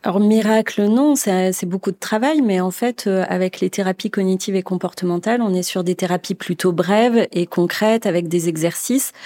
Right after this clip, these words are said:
Et donc, la première étape, c'est la prise de conscience avec l'auto-observation, le fait ensuite de repérer quelles sont les situations à risque, elles sont différentes chez chaque personne, et après, de mettre en place des comportements alternatifs.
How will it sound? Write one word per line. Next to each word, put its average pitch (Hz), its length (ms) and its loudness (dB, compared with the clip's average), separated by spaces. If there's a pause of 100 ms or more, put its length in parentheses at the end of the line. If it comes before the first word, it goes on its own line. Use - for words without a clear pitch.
(220)
Et 160 100 -2
donc, 180 220 2
la 185 100 2
première 190 340 2
étape, 180 260 0
c'est 170 120 -4
la 160 100 -4
prise 175 240 -2
de 165 100 0
conscience 180 480 -2
avec 156 260 -6
l'auto-observation, 196 1080 0
le 202 160 2
fait 208 380 0
ensuite 196 480 -2
de 170 120 0
repérer 202 760 2
quelles 170 160 -4
sont 196 380 0
les 170 180 0
situations 175 640 -2
à 165 100 0
risque, 240 360 0 (360)
elles - 100 -2
sont - 160 0
différentes 175 680 -2
chez - 180 -4
chaque - 260 -4
personne, 247 500 2 (460)
et 214 140 6
après, 214 480 2
de 196 100 0
mettre 185 280 0
en 165 40 -2
place 208 300 0
des 180 100 0
comportements 180 680 -2
alternatifs. 180 760 -2